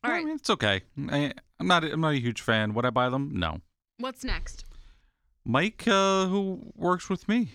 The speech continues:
Speaker 2: doing facilities, he brought in,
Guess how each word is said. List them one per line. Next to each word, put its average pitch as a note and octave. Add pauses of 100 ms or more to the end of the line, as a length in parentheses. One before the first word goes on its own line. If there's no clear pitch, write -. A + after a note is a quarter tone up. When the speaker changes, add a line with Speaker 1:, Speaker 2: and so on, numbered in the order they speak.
(180)
Speaker 2:
doing A2+
facilities, A2
he G2+
brought G2
in, G2+